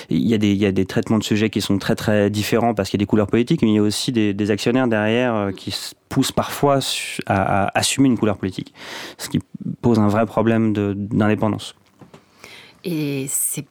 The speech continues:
Speaker 2: pourquoi ce texte m'intéressait aussi particulièrement. Euh, et, et puis en plus, on est avant la fameuse loi, la, la loi socle de la liberté de la presse, la loi de dix-huit cent quatre-vingt-un, euh,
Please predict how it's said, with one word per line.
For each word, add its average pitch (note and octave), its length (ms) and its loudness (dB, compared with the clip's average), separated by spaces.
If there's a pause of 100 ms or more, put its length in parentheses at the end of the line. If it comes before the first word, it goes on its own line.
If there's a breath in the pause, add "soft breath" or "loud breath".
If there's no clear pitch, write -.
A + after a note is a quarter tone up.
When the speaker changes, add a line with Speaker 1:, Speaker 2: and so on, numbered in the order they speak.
(120)
Speaker 2:
pourquoi E3 540 -2
ce - 140 -6
texte D3+ 340 -6
m'intéressait C#3+ 560 -4
aussi D#3+ 280 -6
particulièrement. D3+ 800 -6 (140)
Euh, C3+ 320 -6 (300)
et, - 220 -6
et C#3+ 40 -4
puis - 120 -6
en C#3 80 -2
plus, A3 240 -2
on D3+ 120 0
est D#3 200 -2
avant D#3+ 500 0
la D3 140 -2
fameuse E3+ 600 -2
loi, F#3 280 0
la, D3 160 -4
la C3 140 -6
loi C#3 200 -2
socle C3+ 800 -4
de B2 80 -6
la A#2+ 140 -6
liberté C3 400 -6
de C3 60 -6
la B2 100 -4
presse, - 320 -6
la - 80 -8
loi D3+ 160 -8
de C3 40 -8
dix-huit C3+ 200 -6
cent C#3+ 160 -6
quatre-vingt-un, C#3 800 -6
euh, D3 160 -6